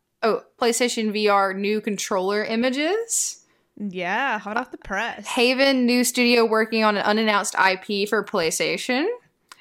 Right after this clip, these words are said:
Speaker 1: Um, Outriders coming to Game Pass. Wow.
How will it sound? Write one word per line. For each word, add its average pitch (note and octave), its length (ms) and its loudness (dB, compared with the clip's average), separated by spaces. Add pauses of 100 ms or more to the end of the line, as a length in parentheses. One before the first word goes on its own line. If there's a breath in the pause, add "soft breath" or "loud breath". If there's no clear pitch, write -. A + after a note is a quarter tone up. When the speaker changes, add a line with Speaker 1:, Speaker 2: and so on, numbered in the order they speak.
(380 loud breath)
Speaker 1:
Um, G3+ 240 0
Outriders B3+ 680 4
coming A#3 320 -2
to A3 80 -6
Game A3 300 0
Pass. C#4+ 400 0
Wow. G3+ 920 -4